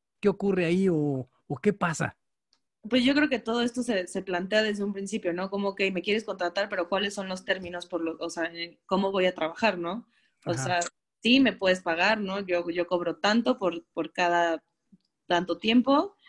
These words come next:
Speaker 2: pero también quiero recibir el material, ¿no? Y si no se llega a ese acuerdo, pues, de plano no se trabaja, pero todo es un acuerdo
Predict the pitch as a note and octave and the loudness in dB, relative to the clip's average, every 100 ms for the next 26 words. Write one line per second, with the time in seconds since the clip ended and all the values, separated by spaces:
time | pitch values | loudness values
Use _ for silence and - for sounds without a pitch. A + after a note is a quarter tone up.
0 | - _ _ A3 A#3 C#4+ A3 F#3 F#3 G3 | -20 _ _ 2 4 4 0 -2 -2 -2
1 | G3 G3 G3 F3+ - G3 F#3+ F#3 F3+ F3+ | -4 -6 -6 -8 -2 0 0 -4 -4 -2
2 | F3 E3+ E3 E3+ E3+ E3 D#3+ F3 F3 - | 0 -2 -6 -2 0 0 -4 -6 -6 -6
3 | E3+ F3 G3 F#3 F3+ F3 F3 E3+ G3+ G#3+ | -6 -4 -2 0 2 0 -2 -2 0 0
4 | A3 G#3 - - _ _ _ _ _ - | -2 -6 -10 -14 _ _ _ _ _ -20
5 | - - E3 E3+ E3 E3+ E3+ E3 - F3 | -20 -8 -6 -2 -4 -4 -10 -14 -10 -2
6 | F#3+ A3+ C4 C#4 - _ _ _ - G3+ | -2 0 -2 -4 -12 _ _ _ -2 2
7 | G3+ A3+ A3+ A3+ G#3+ G3 G3 F#3+ F#3+ F#3+ | 2 2 2 2 0 -2 0 0 2 2
8 | F#3+ - | 0 -4